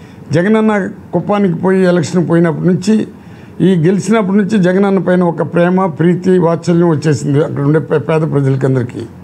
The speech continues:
దీనికి సమర్థమైన నాయకుడు కూడా కావాలి కాబట్టి అక్కడ ఓట్లు వేసేదానికి భయపడేవాళ్ళు. చంద్రబాబు నాయుడిని మీ ద్వారా నేను డిమాండ్ చేస్తుండా, నలభై వేల ఓట్లు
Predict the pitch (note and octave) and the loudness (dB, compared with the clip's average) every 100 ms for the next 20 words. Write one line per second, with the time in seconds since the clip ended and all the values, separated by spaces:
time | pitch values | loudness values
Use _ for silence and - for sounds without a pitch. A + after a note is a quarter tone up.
0 | - - - - C3+ G#3+ A#3 G3 E3+ G3+ | -20 -20 -20 -8 0 2 2 -2 -2 0
1 | G#3 F#3 G#3 G#3 G3+ F3+ G3 F3 F#3 F#3+ | 0 0 2 2 2 2 0 0 2 2
2 | F#3 F3 F3 F#3 F3+ F3 E3+ E3+ F3 G3+ | 0 0 2 2 2 0 0 0 0 0
3 | - - - - - E3 F3+ E3+ G#3 A3 | -2 -10 -20 -14 -4 0 2 2 2 2
4 | G#3+ G#3 E3+ F#3 G3 E3+ E3 F3 F#3 E3+ | 2 2 2 2 2 2 2 2 2 0
5 | C3 G#2 - - - - - - F3 G#3+ | 0 -2 -8 -16 -20 -20 -20 -4 -2 0
6 | A3 G#3+ G#3 G3+ G3+ F#3+ G3 F#3 G3+ G3+ | 2 2 2 2 2 4 4 2 2 2
7 | F#3+ F#3+ E3 F3 G3 G#3+ E3+ E3 - C3 | 2 2 2 2 2 2 2 0 0 -2
8 | G#2 F#2 - - - B2+ F3 A3+ A3+ A3 | -2 -4 -12 -20 -8 -2 0 0 2 2
9 | G#3+ G3+ F#3+ G#3 A3 A3+ F#3+ D3+ | 2 2 2 2 2 0 0 -2